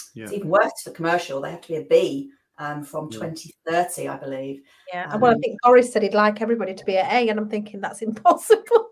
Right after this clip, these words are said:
Speaker 3: I don't know how they're gonna do that.
Speaker 2: Mm.
Speaker 3: I must admit, I'm doing a couple of new builds this year, and I've specifically putting in place lots of things to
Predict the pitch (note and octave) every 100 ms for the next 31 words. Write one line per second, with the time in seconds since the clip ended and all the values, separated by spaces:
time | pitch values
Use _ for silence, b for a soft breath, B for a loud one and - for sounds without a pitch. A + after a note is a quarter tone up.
0 | - - C#4 A3+ G#3+ A3 G3+ - F3 F#3+
1 | E3 F3+ F#3 - - - - G#3+ C#4 F4
2 | - D4 C#4+ G#3 A#3+ B3 C4 A#3+ A#3 B3+
3 | C4 B3+ A3+ A#3 A#3 G#3+ F#3+ - F3 F3
4 | E3+ C#3+ - _ b b b - G#3+ G#3+
5 | G#3 F3 _ _ _ - - - - B3
6 | B3 D4+ D4 D4+ C#4 - E3 C#3+ E3 _
7 | _ B3+ A3 G#3+ G#3 G#3+ A3 G3+ G#3+ -
8 | A3 A#3 - A#3 A3 A3+ G#3+ G3 - F#3+
9 | F3